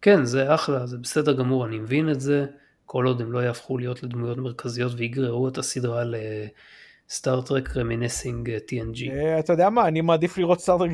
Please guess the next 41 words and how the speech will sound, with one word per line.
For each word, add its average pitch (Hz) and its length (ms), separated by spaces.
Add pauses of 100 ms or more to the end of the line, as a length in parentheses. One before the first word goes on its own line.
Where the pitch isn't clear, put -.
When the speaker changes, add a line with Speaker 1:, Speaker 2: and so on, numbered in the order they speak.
Speaker 2:
רמינסינג - 400
טי - 200
אן 214 60
ג'י 196 140
מאשר 180 280
לסדרה 160 420
הזאת, 151 360
אבל 127 260 (340)
Speaker 1:
באמת, 143 360
אתה 127 120
לא 127 100
מעדיף 135 360
לראות 131 260
עלילות 120 320
חדשות? 131 680
Speaker 2:
אם 220 220
כבר, 214 220 (100)
Speaker 1:
ודמויות 120 380
Speaker 2:
לא 208 140
של - 60
Speaker 1:
חדשות? 294 200
Speaker 2:
פיקארד. 180 460 (1300)
לא, 180 220
לא 202 100
של 247 140
מה 226 120
ש-, 233 120 (140)
לא 196 140
של 220 160
מה 208 120
שראינו 190 380
בסדרה 156 440
הזו. 135 260 (680)
אם 190 120
רוצים 214 300
סדרה 170 340
חדשה 156 380
שמורכבת 165 480
מדברים 139 440
חדשים, 143 400
בסדר. 240 420